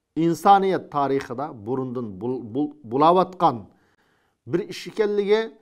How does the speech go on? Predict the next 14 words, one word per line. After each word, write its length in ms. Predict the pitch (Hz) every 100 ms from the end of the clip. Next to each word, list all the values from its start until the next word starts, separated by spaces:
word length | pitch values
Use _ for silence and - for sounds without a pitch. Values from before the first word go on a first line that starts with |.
| _ _
Allah 260 | 170 214 190
subhanahu 480 | 175 170 180 175
wa 200 | 170 165
ta'ala 380 | 160 156 156 156
mu 140 | 156 214 160 98 120
buni 220 | 165 151
cho 340 | 165 165 175 - _
shu 120 | _ 127
Musa 240 | 131 147
alayhissalomning 600 | 139 135 127 131 131 127
mushu 220 | 117 117 120
vaqaligiga 720 | 120 127 127 123 92 107 107 - _ _ _
qaraydigan 500 | 139 156 143 139 135
bo'lsak, 320 | 117 117 202